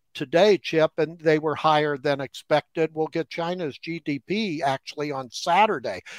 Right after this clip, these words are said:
but we have both consumer and producer, uh, uh,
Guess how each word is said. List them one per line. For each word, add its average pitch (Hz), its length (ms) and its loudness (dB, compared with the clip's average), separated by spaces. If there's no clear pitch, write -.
but 147 120 4
we 208 160 4
have 180 180 8
both 185 260 4
consumer 233 680 -2
and 277 280 2
producer, 151 760 -2
uh, 151 440 6
uh, 147 200 4